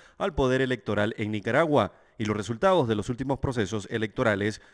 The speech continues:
como las elecciones presidenciales de dos mil dieciséis, advirtiendo que los resultados provocaron mayor autoritarismo del poder ejecutivo. El informe indica que las elecciones presidenciales celebradas en dos mil dieciséis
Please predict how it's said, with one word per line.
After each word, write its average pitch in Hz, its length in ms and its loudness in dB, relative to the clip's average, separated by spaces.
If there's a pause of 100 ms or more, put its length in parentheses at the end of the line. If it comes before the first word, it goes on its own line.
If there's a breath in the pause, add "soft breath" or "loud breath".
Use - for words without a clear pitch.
como 190 220 0
las 175 100 -2
elecciones 151 420 -4
presidenciales 113 760 -2 (200 soft breath)
de 151 60 0
dos 147 160 2
mil 101 180 -8
dieciséis, 120 600 -4 (320 soft breath)
advirtiendo 117 600 -2
que 127 120 -2
los 98 100 0
resultados 127 720 2
provocaron 127 640 -2
mayor 120 420 2 (100)
autoritarismo 135 1000 -2 (260 soft breath)
del 160 140 0
poder 139 260 2
ejecutivo. 98 720 -6 (560)
El 117 140 0
informe 143 340 0
indica 135 420 0
que 147 460 0 (280 soft breath)
las 120 320 4
elecciones 151 400 2
presidenciales 139 640 0
celebradas 123 480 0
en 113 100 -4
dos 101 100 -2
mil 127 160 -4
dieciséis 123 560 -2